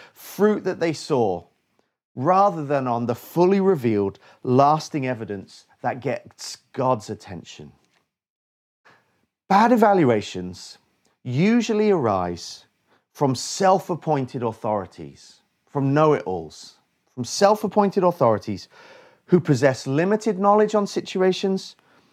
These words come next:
who proudly pronounce premature judgments from positions of restricted perspective, but they believe that their opinions are those that really hold weight and truly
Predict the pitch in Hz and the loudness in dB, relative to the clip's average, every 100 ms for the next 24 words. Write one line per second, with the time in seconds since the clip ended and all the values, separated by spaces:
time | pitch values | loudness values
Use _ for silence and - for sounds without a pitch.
0 | _ _ 156 127 - 185 190 208 202 202 | _ _ -4 -4 0 2 4 4 0 -2
1 | - 180 170 - - - 185 190 196 220 | -2 0 0 -2 -8 -4 0 0 2 2
2 | 208 185 147 123 123 117 - - - _ | 2 2 2 0 -2 -4 -4 -14 -20 _
3 | _ _ _ _ - 175 151 160 147 226 | _ _ _ _ 2 2 2 0 0 0
4 | 196 156 156 127 135 139 - - 185 - | -2 -2 0 0 -2 -4 -6 0 -2 0
5 | 185 - 170 - 175 - - 92 85 - | -6 -6 -10 -4 -4 -4 -8 -8 -8 -16
6 | _ _ _ _ _ _ _ _ - - | _ _ _ _ _ _ _ _ -2 2
7 | 170 143 160 147 190 240 139 117 - - | 2 2 2 2 2 2 2 0 -4 0
8 | 143 147 143 - 202 165 117 113 113 - | 4 4 2 0 0 0 -2 -4 -8 -6
9 | 131 127 131 151 139 120 - 127 147 143 | 2 2 4 4 2 0 -6 -2 0 0
10 | 131 131 135 113 120 107 90 _ _ _ | -2 -2 -2 0 -2 -2 -4 _ _ _
11 | _ _ _ - 120 - 131 120 113 107 | _ _ _ -12 -12 -2 0 2 0 -2